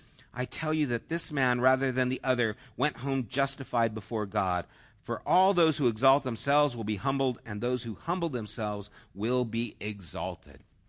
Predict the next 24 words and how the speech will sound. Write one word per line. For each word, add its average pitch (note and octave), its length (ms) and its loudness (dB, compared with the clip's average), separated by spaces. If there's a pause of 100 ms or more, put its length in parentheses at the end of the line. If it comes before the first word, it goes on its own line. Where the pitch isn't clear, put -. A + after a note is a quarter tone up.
(880)
What's - 260 -10
Jesus D#3+ 360 -4
trying C#3+ 280 -4
to A#2+ 80 -2
bring B2 240 -8
about? G#2 420 -4 (1080)
That F2+ 160 -12
God D3 240 -6
wants C3+ 260 -8
you A#2+ 80 -2
to G2+ 60 -6
be G#2 260 -4
honest A2 400 -6
before F#2+ 360 -8
him. E2 440 -10 (320)
God D3+ 280 0
sees D#3 500 -2
your A#2 100 -2
brokenness. G#2+ 640 -4
Do D3 160 -18
you D#3 280 -2
see - 280 -10
your E2 140 -12
brokenness? C#2+ 720 -20